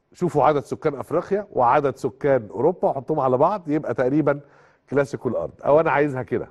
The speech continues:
ومحدش يضايقني. كلاسيكو الأرض اللي هينطلق يوم الأربعاء إن شاء الله اللي جاي الساعة التاسعة مساء في مدينة الرباط المغربية.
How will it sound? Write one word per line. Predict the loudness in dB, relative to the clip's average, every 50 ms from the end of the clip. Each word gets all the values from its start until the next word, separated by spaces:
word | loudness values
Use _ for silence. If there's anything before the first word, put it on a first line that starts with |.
| _ _ -12
ومحدش | -10 -6 -6 -4 -6 -6 -6
يضايقني. | -4 -4 -4 -4 -4 -6 -12 -18 -20 _ _ _ _ _ _ _ _ _ -20 -20 -20 -20 -20 -20 _ _ _ 2
كلاسيكو | 2 2 2 0 -4 -4 -4
الأرض | -2 2 2 2 2 2 0
اللي | -4 -4 -2
هينطلق | -2 -2 -4 -2 -2 -2 -2 -2 -4 -4 -6
يوم | -4 -2 -2
الأربعاء | 0 0 0 0 2 0 0 -2 -2
إن | -4
شاء | -4 -2 0 2
الله | 2 2 2
اللي | 0 0
جاي | 0 0 0 0
الساعة | -2 -2 -2 0 0 0
التاسعة | 0 0 -2 -4 0 0 0 0 0 0
مساء | -2 -2 2 4 4 4 4 0 -4
في | -6 -8 -8 -6
مدينة | -6 -6 -6 -4 -4 -4 -4 -4 -4
الرباط | -4 -4 -2 0 2 2 2 0 -4 -10
المغربية. | -12 -10 -8 -8 -8 -6 -6 -4 0 2 4 4 4 2